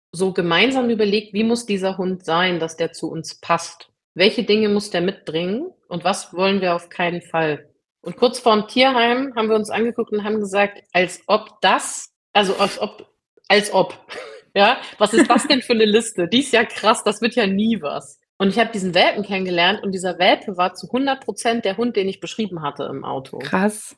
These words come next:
Speaker 2: Ja, okay.
Speaker 1: Und es ist auch so. Also Rumi ist wirklich genauso, wie ich sie mir zu dem Zeitpunkt gewünscht und vorgestellt hab. Das einzige Special Feature,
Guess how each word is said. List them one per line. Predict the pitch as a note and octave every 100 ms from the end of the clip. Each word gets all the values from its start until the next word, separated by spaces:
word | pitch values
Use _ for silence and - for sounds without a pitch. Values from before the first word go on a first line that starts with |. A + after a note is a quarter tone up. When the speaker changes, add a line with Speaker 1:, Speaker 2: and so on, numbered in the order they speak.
| _ _ _ _ -
Speaker 2:
Ja, | F#3 F#3
okay. | F3+ - A3 G3 F#3
Speaker 1:
Und | F#3+
es | F#3+ G3+
ist | -
auch | - D#3+
so. | D#3 D3+ E3 - -
Also | F3+ F3+
Rumi | F#3 A#3 A#3
ist | G3 G#3+ -
wirklich | G#3 A3+ A3+ G#3+ G#3+ - _ _
genauso, | - F#3 F#3+ A3 B3+ A#3 A#3+ G#3+
wie | G#3+
ich | G#3
sie | G3
mir | F#3+ F3+
zu | F3
dem | E3+ F#3+
Zeitpunkt | - F3+ F#3 - G3 F#3+
gewünscht | - E3+ G3 -
und | E3+
vorgestellt | G3+ A#3 A#3+ A3+ A3+
hab. | A3+ G#3+ - - _
Das | A3 -
einzige | A3+ F4+ - C4
Special | A#3+ B3 B3+ A#3+
Feature, | C4 C4 - A#3 C#4